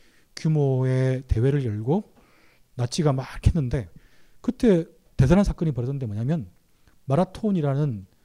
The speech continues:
올림픽에 꽂힌 종목에서 한국인이, 조선인이 일 등, 삼 등을 하잖아요. 기록을 막 세우면서. 아, 아, 아시죠? 누군지, 그죠? 일 등 한 사람 손기정이고 삼 등 한 사람 남승용이라는 사람이었고,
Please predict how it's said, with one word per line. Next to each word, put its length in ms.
올림픽에 420
꽂힌 400
종목에서 500
한국인이, 720
조선인이 540
일 120
등, 200
삼 240
등을 160
하잖아요. 380
기록을 240
막 120
세우면서. 360
아, 80
아, 80
아시죠? 320
누군지, 280
그죠? 220
일 100
등 120
한 80
사람 160
손기정이고 800
삼 240
등 100
한 80
사람 160
남승용이라는 920
사람이었고, 600